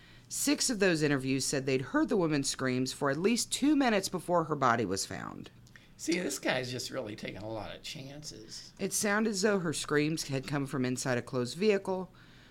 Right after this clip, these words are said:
Speaker 1: through glass at first, said Fielding, because her shrieks were muffled. Deputies found several article-, articles of clothing not far from where the victim's body had lain. The clothing was believed to be hers. It included blue jeans, a hooded blue sweatshirt with white trim,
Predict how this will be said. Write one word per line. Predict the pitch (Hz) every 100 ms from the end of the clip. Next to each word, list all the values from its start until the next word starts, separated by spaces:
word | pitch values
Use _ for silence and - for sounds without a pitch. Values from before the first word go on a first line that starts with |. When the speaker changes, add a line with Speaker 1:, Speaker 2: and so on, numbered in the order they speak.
| -
Speaker 1:
through | - 202 214
glass | 160 156 139 131 -
at | -
first, | - 214 147 120
said | - 123
Fielding, | - 127 131 143
because | 151 127
her | 147
shrieks | - 117 110 -
were | 147
muffled. | 165 220 - 82 64 - - - - - - -
Deputies | 196 202 202 190
found | 190 180
several | - 208 196 -
article-, | 147 151 - 147 - - - -
articles | 160 147 139
of | 131
clothing | - 247 240 180 156
not | 185 196
far | - 208 196
from | 190
where | 151
the | 139 131
victim's | 131 - 151 127
body | 110 107 113
had | 110 113
lain. | 151 214 131 78 - - - - - - - -
The |
clothing | 165 220 196
was | 170
believed | 147 156 220 208
to | 202
be | 170
hers. | 117 110 113 113
It | - 90
included | 123 120 - 135 135
blue | 165 220
jeans, | 160 180 170 165 147
a | 117
hooded | 131 117 104
blue | 113
sweatshirt | - 180 165 - 160
with | 104 -
white | 123 -
trim, | - 190 180 170